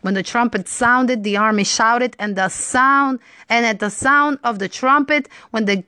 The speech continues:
men gave a loud shout, the wall collapsed, so everyone charged straight in, and they took the city. They devoted the city to the Lord and destroyed with the sword every living thing in it,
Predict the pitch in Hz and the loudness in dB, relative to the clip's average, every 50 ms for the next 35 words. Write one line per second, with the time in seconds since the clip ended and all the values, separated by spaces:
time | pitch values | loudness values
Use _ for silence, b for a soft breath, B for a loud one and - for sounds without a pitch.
0 | _ _ - 220 226 233 254 262 269 262 254 226 247 240 247 233 214 214 202 196 | _ _ -2 0 2 4 4 4 6 4 4 4 4 4 4 2 2 2 2 4
1 | 202 214 220 220 202 190 - - - - - 269 240 240 247 240 - - _ _ | 4 4 4 2 0 -2 -6 -12 -16 -8 -2 0 2 2 2 0 -2 -6 _ _
2 | 208 196 208 208 214 226 240 254 254 254 - 214 214 233 254 254 - - - 247 | -10 -8 -6 -2 0 2 2 2 2 0 -2 -2 0 0 0 -2 -4 -8 -12 -12
3 | 214 - - 247 247 277 277 269 269 254 - - - 254 247 240 247 220 - - | -10 -6 -6 -6 -4 -2 -2 0 -2 -2 -2 -2 0 2 2 2 2 -2 -6 -12
4 | - - - 233 240 262 277 269 240 - - 233 247 247 247 254 247 - 208 214 | -14 -12 -6 -4 -2 0 0 -2 -4 -6 -6 -4 -2 0 0 0 0 0 -2 -2
5 | 208 190 190 190 185 - - 262 262 233 - - 202 - - - 254 262 226 175 | 0 0 -2 -4 -4 -4 -2 -2 -2 -2 -4 -6 -6 -6 -2 0 0 2 2 0
6 | 151 B B B B B B B B - 202 190 202 185 185 226 269 277 269 269 | -2 B B B B B B B B -4 -2 -2 -2 -2 0 2 2 2 2 0
7 | 208 240 240 - - 247 247 240 233 - 233 202 208 208 208 220 220 220 214 202 | -2 -4 -8 -4 -2 0 0 0 -2 -2 -4 -2 -2 0 2 2 2 2 2 0
8 | 185 170 185 175 - - - - 233 240 240 247 226 196 190 180 180 180 - - | 0 -2 -2 -4 -6 -6 -4 0 2 2 2 2 0 -2 -2 -2 -2 -4 -4 -6
9 | - - 233 226 240 240 240 - - 190 202 185 196 190 185 185 190 185 180 175 | -6 -2 0 2 2 2 0 0 -2 -2 -2 0 0 0 0 0 0 0 0 -2
10 | 165 - - - 262 254 254 254 247 240 240 233 220 | -4 -6 -2 0 0 2 2 2 2 2 2 0 0